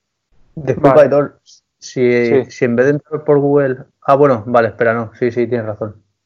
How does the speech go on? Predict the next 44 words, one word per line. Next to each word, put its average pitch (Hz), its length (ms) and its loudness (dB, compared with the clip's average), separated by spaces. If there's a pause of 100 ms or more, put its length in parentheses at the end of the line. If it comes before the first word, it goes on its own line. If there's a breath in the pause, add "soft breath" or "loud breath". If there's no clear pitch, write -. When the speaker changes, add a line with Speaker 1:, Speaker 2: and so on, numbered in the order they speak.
(220)
Speaker 1:
Te - 100 -4
iba 127 80 6
a 131 60 6
decir, 123 220 -2
es 110 60 -8
que - 200 -10
si - 120 -4
entras 131 260 0
a 143 60 2
la, 135 300 2
a - 180 -6
la 120 120 0
página 123 240 -4
de 120 60 -4
Ducati, 120 540 -4 (760)
te, 110 800 -2
abajo 120 360 2
del 120 140 -2
todo 135 460 -4 (220)
está 123 440 2
el, 123 220 0
el 120 140 0
enlace 117 340 -2
para 110 160 0
ir 117 80 0
al 120 80 0
museo, 123 440 -2 (100)
pero 113 140 -2
claro, 110 360 -2
ese 120 200 -2
enlace 117 360 0
te 120 120 0
enlaza 117 360 -4
con 117 120 -6
el 107 80 -8
map. 104 200 -10 (1040)
Speaker 3:
Claro. 92 300 -10
Speaker 1:
Así 107 240 -12
que 104 200 -10 (340)
me 110 80 -14
Speaker 3:
A 107 100 -2
través 107 80 0
Speaker 1:
callo. 107 80 2
Speaker 3:
de 113 80 0